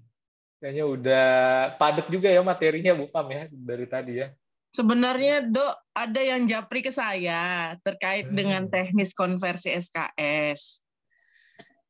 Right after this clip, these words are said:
Speaker 2: Eh, jadi ini adik-adik mahasiswa, s-, terkait dengan konversi S K S, harusnya itu tidaklah menjadi tugasnya adik-adik,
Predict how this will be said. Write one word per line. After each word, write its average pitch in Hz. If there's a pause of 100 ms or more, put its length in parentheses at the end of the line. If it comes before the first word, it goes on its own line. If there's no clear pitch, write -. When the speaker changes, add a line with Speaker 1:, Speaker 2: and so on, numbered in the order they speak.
Speaker 2:
Eh, 185
jadi 202
ini 269
adik-adik 220
mahasiswa, 214 (240)
s-, -
terkait 240
dengan 247
konversi 233
S 220
K 214
S, 175 (160)
harusnya 220
itu 247
tidaklah 220
menjadi 202
tugasnya 196
adik-adik, 185